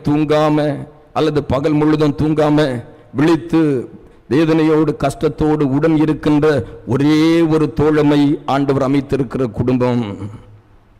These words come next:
ஆண்டவர் அமைத்திருக்கிற ஆசீர்வாதமான குடும்பம். மறந்து விடாதிருங்கள். எனவேதான் இந்த திருமணத்தை நீங்கள் மதிக்க வேண்டும், போற்ற வேண்டும். இந்த திருமணத்தை நீங்கள் கனப்படுத்த வேண்டும். விவாகம் யாவருக்குள்ளும் கனம் உள்ளது.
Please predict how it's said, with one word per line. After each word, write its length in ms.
ஆண்டவர் 380
அமைத்திருக்கிற 800
ஆசீர்வாதமான 920
குடும்பம். 760
மறந்து 380
விடாதிருங்கள். 540
எனவேதான் 760
இந்த 220
திருமணத்தை 1000
நீங்கள் 500
மதிக்க 440
வேண்டும், 460
போற்ற 400
வேண்டும். 560
இந்த 160
திருமணத்தை 760
நீங்கள் 280
கனப்படுத்த 680
வேண்டும். 540
விவாகம் 680
யாவருக்குள்ளும் 1120
கனம் 320
உள்ளது. 640